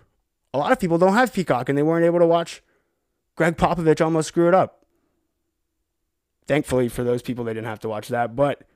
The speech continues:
U S A wins gold. Uh, one more thing I wanted to touch on from the Olympics before we move on. Uh, the women's soccer team won bronze, and a lot of the soccer experts are saying that it's the end of the golden era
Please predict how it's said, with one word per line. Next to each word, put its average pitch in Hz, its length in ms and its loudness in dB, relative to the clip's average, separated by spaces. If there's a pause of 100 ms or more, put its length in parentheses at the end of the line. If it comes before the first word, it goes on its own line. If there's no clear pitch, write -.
(320)
U 170 160 4
S 190 140 2
A 190 120 4
wins 175 220 2
gold. 147 460 2 (480)
Uh, 120 240 -6
one 170 160 0
more 208 100 2
thing 185 160 0
I 156 40 0
wanted 147 180 0
to 143 80 -2
touch 147 240 -2
on 143 100 -2
from 143 200 -2
the 135 80 -2
Olympics 127 380 -4
before 139 300 -6
we 131 120 -2
move 117 220 -6
on. 120 300 -8 (800)
Uh, 131 140 -4
the 135 100 2
women's 196 400 4
soccer 165 560 -2
team 117 460 -8 (400)
won 139 280 -2
bronze, 127 680 -4 (500)
and 131 180 -2
a 131 40 0
lot 147 200 6
of 143 80 2
the 131 80 -2
soccer 135 400 2
experts 123 460 -2
are 120 80 -2
saying 120 340 -4
that 113 100 -6
it's 113 160 -10
the 123 120 -2
end 127 120 -2
of 113 60 -8
the 123 80 -4
golden 123 300 -2
era 110 380 -8